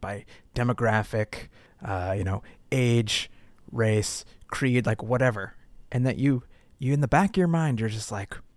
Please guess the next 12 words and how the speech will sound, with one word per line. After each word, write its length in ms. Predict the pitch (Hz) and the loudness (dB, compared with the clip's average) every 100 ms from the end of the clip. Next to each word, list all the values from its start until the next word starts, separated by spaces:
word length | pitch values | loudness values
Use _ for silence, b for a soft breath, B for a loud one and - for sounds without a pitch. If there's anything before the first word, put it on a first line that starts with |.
| - | -10
"I'm 100 | 131 | -6
gonna 140 | 127 117 | -4 -2
put 220 | 143 - | -2 0
them 160 | 123 120 | 2 2
into 240 | 113 113 | 0 -2
a 60 | 101 | 0
box 500 | 110 143 - - - | 2 0 -2 -10 -6
and 120 | 104 | -4
I'm 100 | 104 | -2
gonna 120 | 101 95 | -2 -2
say 180 | - | -4
like, 320 | 98 101 - | -4 -6 -10